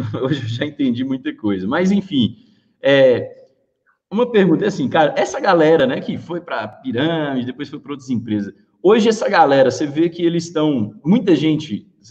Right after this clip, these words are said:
é, é, é, saiu do multinível, parou. Você, é, é, você também tem essa percepção, assim, que, cara, muita gente acaba, o cara tá lá, tá bem, mas aí ele vai lá, se consegue arrumar um problema pra vida dele, né? Tipo, ah, sabe?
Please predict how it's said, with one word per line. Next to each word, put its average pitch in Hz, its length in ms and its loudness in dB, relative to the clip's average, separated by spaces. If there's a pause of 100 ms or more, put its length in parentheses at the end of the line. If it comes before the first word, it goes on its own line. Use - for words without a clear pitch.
é, 123 60 0
é, 107 320 -4
é, - 120 -8
saiu 185 440 2
do 170 100 0
multinível, 160 600 0
parou. 160 680 2 (840)
Você, 151 140 -10 (260)
é, 117 60 -8
é, - 380 -16
você 180 200 -8
também 185 220 -2
tem 180 100 -2
essa 170 140 -4
percepção, 139 540 -6
assim, 120 220 -6
que, 123 140 -8
cara, 165 260 -2
muita 156 260 0
gente 160 240 -2
acaba, 151 580 -2
o 110 60 -10
cara 147 380 0
tá 165 200 2
lá, 175 180 4
tá 208 140 2
bem, 165 460 0 (200)
mas 165 200 -2
aí 180 160 0
ele 226 160 0
vai 208 160 0
lá, 196 120 0
se - 360 -16
consegue - 440 -6
arrumar 190 240 -4
um 202 100 -4
problema 170 420 -4
pra 156 140 -8
vida 147 240 -8
dele, 143 220 -6
né? 135 100 -8
Tipo, 147 460 -8 (360)
ah, 117 440 2
sabe? 110 320 -2